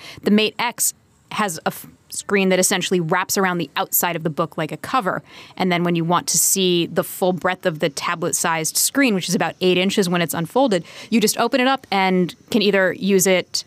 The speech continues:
like a sandwich board, stand it up on the table, or lay it flat on the table like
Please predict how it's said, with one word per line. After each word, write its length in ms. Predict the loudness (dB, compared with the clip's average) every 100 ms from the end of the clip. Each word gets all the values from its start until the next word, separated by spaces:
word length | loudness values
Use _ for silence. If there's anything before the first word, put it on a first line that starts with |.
| _ _ -4
like 160 | -2
a 60 | 0
sandwich 340 | 2 2 2
board, 240 | 2 2 2
stand 220 | 0 0
it 80 | 0
up 120 | 0
on 60 |
the 80 | 0
table, 300 | 0 2 4
or 160 | 4 4
lay 160 | 2
it 80 | 0
flat 460 | -4 -2 -2 -4 -12 _ _ _ -4
on 140 | -2 0
the 60 |
table 420 | -2 -4 -4 -6 -6
like 420 | -6 -6 -12